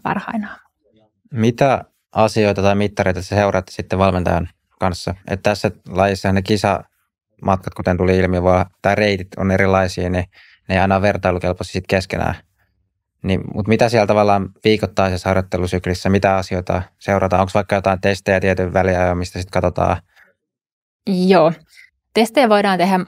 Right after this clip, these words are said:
Speaker 1: monenkinlaisia, mutta tota niin, ää,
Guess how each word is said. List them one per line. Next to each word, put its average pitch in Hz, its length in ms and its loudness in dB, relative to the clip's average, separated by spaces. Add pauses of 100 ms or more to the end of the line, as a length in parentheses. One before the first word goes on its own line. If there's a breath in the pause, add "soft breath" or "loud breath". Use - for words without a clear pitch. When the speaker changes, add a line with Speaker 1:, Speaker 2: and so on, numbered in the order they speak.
Speaker 1:
monenkinlaisia, 170 1160 2 (320)
mutta 170 480 2
tota 165 380 2
niin, 170 460 0 (420)
ää, 165 380 0